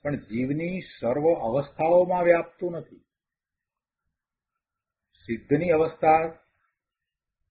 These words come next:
તીર્થંકર ભગવાનની અવસ્થા, કેવળી ભગવાનની અવસ્થા, એટલે અર્યંત અવસ્થા અને સિદ્ધ અવસ્થા, એ અવસ્થાઓ સિવાય કેવળ જ્ઞાન જીવને હોતું નથી.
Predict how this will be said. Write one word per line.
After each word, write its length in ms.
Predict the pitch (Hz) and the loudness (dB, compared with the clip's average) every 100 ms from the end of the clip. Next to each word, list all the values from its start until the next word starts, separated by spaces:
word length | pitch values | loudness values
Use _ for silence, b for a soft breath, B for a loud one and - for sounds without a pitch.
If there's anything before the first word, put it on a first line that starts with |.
| _ _ | _ _
તીર્થંકર 460 | 120 - 143 151 160 | -12 -8 -4 -2 0
ભગવાનની 420 | 143 143 147 147 | 2 2 2 0
અવસ્થા, 400 | 143 135 - 147 | -2 -4 -4 -6
કેવળી 380 | 147 120 127 143 | -6 -6 -4 -2
ભગવાનની 440 | 131 131 135 135 | 0 0 -2 -2
અવસ્થા, 460 | 123 117 - - - | -4 -4 -10 -18 -16
એટલે 200 | - 123 | -10 -8
અર્યંત 400 | 117 113 147 165 | -6 -2 -2 0
અવસ્થા 480 | 151 151 - 160 156 | 0 -2 -2 0 0
અને 140 | 151 | -2
સિદ્ધ 300 | 147 180 151 | -6 -8 -4
અવસ્થા, 520 | 143 120 - - 95 _ _ _ _ _ _ _ - | -4 -4 -12 -16 -16 _ _ _ _ _ _ _ -2
એ 220 | 180 190 | -2 0
અવસ્થાઓ 760 | 151 156 - - 156 156 165 160 | -2 -4 -6 -2 0 2 2 -2
સિવાય 480 | - 127 151 123 - - _ _ _ _ _ _ _ _ _ _ _ _ _ _ _ _ _ | -6 0 2 2 -2 -14 _ _ _ _ _ _ _ _ _ _ _ _ _ _ _ _ _
કેવળ 240 | 123 147 151 | -2 -2 0
જ્ઞાન 360 | 151 151 143 | 0 0 -2
જીવને 340 | 117 127 135 139 | -4 -4 -2 -2
હોતું 520 | 113 107 - 127 - _ _ - | -2 -4 -6 -10 -12 _ _ -12
નથી. 380 | 107 92 85 | -10 -10 -14